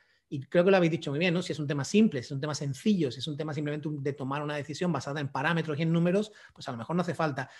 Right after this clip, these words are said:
Pero cuando los temas son complejos, necesitamos herramientas complejas. Y la conversación y los cerebros humanos son máquinas y herramientas de procesar la complejidad. Entonces, para mí, cuanto antes nos demos cuenta de que ante una creatividad, innovación,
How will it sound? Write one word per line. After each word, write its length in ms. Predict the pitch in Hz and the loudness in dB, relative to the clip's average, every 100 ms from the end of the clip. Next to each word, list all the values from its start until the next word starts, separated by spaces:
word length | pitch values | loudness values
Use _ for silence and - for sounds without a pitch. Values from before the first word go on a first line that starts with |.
| - | -6
Pero 160 | 185 185 | 0 4
cuando 180 | 196 190 | 4 4
los 100 | 180 | 0
temas 240 | 269 320 | 0 0
son 200 | 294 254 | 2 2
complejos, 640 | 220 190 240 269 220 233 | 4 2 2 0 -2 -2
necesitamos 480 | 175 160 156 160 196 | -4 -4 -2 2 4
herramientas 460 | 185 143 143 143 135 | 4 2 -2 -4 -8
complejas. 500 | 123 117 - - - | -10 -12 -18 -18 -6
Y 120 | 202 | 0
la 180 | 196 180 | 2 2
conversación 880 | 180 180 165 151 156 - 247 226 190 | 4 4 4 2 -4 -4 -2 0 0
y 60 | |
los 160 | 143 139 | 0 -2
cerebros 340 | 139 180 214 | 0 2 2
humanos 460 | 185 175 190 180 202 - - | 2 4 2 0 -4 -12 -16
son 260 | - 190 180 | 0 4 6
máquinas 400 | 190 185 185 180 | 6 4 2 2
y 60 | |
herramientas 500 | 165 147 156 170 180 | 2 2 0 0 2
de 80 | 175 | 0
procesar 380 | 139 131 127 156 | 0 -6 -6 -4
la 100 | 170 | -2
complejidad. 600 | 147 135 117 127 131 120 | -4 -6 -8 -8 -8 -8
Entonces, 200 | 127 160 | -10 -8
para 200 | 151 156 | -8 -4
mí, 240 | 180 220 - - _ | 0 -2 -4 -20 _
cuanto 260 | - 165 165 | 0 2 4
antes 160 | 185 240 | 2 2
nos 100 | 220 | 2
demos 200 | 202 202 | 2 2
cuenta 260 | 202 185 | 2 2
de 100 | 156 | 0
que 300 | 143 139 139 - | -2 -2 -4 -4
ante 320 | 147 143 151 | -4 -2 0
una 480 | 165 190 214 214 214 | 0 0 2 0 0
creatividad, 720 | 185 170 165 143 135 160 165 | 0 2 0 -2 -2 -2 -2
innovación, 680 | 147 147 139 139 170 165 | -2 -2 -4 -2 0 0